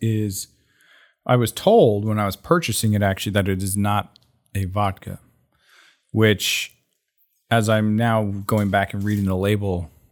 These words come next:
I'm inclined to believe only because it doesn't say vodka infused with or, or, you know, grapefruit flavored vodka or anything. It says made with vodka, which kind of sa-, and it's thirty percent, so sixty proof.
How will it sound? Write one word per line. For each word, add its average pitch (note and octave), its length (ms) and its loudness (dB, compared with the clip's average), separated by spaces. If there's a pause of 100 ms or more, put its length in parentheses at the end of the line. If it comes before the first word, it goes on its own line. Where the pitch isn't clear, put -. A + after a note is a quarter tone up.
(140)
I'm G2 220 -4
inclined G2+ 540 -4
to G2+ 60 -6
believe F#2+ 500 -2
only G2+ 180 -2
because F#2+ 520 -6 (520)
it A2 100 -4
doesn't G2+ 300 2
say G2+ 680 0 (320)
vodka G2+ 420 2
infused G2 480 -2
with G2 340 -2
or, F2 400 -4 (100)
or, F2+ 360 -4 (160)
you G2 180 0
know, F2 220 -2 (480)
grapefruit G2 400 0
flavored G2+ 420 -2
vodka G2 380 0
or F#2+ 80 -2
anything. F#2+ 340 -6
It F2+ 140 -10
says F#2 540 -4 (140)
made G#2+ 440 2
with F#2 260 -4
vodka, F2 520 -6 (180)
which F#2+ 280 -6
kind F#2 180 -4
of F2 80 -6
sa-, - 140 -10
and G#2+ 160 0
it's G#2 140 -4
thirty G#2 240 4
percent, F#2 400 -6 (160)
so F2+ 560 -6
sixty - 340 -4
proof. G#2+ 360 -4